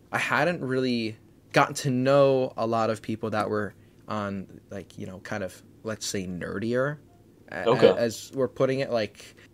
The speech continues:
Speaker 1: people that are either
Speaker 2: Academically focused.
Speaker 1: Yeah, people that are, that are normally thought to be,
Speaker 2: <laughs>
Speaker 1: like, nerds or whatever, or, like, people that are, like, focused on the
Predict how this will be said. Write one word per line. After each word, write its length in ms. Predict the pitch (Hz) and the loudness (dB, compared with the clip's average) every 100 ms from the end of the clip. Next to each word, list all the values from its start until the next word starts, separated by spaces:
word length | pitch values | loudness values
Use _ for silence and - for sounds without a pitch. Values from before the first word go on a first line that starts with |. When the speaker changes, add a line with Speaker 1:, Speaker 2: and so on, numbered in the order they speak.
| - - - | -20 -20 2
Speaker 1:
people 220 | 196 165 | 6 10
that 120 | 156 | 10
are 120 | 143 135 | 12 10
either 80 | 131 | 8
Speaker 2:
Academically 580 | - 113 104 - 107 | 10 10 10 6 2
focused. 720 | 90 - 92 92 107 - - - | 2 2 2 2 0 -2 -4 0
Speaker 1:
Yeah, 180 | 170 175 | 8 8
people 220 | - 226 | 8 6
that 220 | 240 214 165 | 8 8 8
are, 40 | |
that 120 | 165 | 6
are 80 | 165 | 6
normally 340 | 147 - 160 | 6 6 8
thought 300 | 151 151 175 | 8 8 6
to 100 | - | 4
be, 180 | 139 131 | 4 6
Speaker 2:
<laughs> 0 | |
Speaker 1:
like, 200 | 123 110 | 6 4
nerds 500 | 107 98 104 113 117 | 0 0 2 2 2
or 40 | 120 | 2
whatever, 360 | 120 123 127 | 2 4 4
or, 120 | 123 113 | 2 0
like, 180 | 107 | -2
people 320 | - 127 117 113 | 0 0 0 0
that 160 | 110 | 2
are, 120 | 107 | 2
like, 180 | 104 107 | 2 2
focused 420 | - 123 107 117 | 2 2 2 0
on 140 | 110 | 0
the 100 | 104 | 0